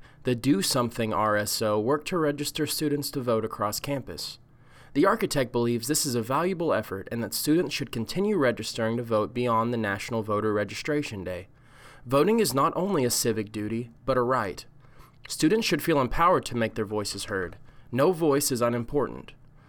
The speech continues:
no matter what you are voting for. According to research done by Tufts University,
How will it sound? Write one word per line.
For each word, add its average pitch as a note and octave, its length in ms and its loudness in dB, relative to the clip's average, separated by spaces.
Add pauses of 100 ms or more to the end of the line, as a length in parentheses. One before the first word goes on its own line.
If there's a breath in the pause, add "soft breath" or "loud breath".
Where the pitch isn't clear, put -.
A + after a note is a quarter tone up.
(140)
no C3+ 140 4
matter C3 280 4
what B2 320 2
you A#2 120 0
are A2 100 0
voting G#2+ 280 0
for. E2+ 320 -14 (720 soft breath)
According A3+ 340 4
to A#3 80 4
research C3+ 480 2
done B2 220 2
by G#2 120 2
Tufts - 380 -2
University, G#2+ 720 -2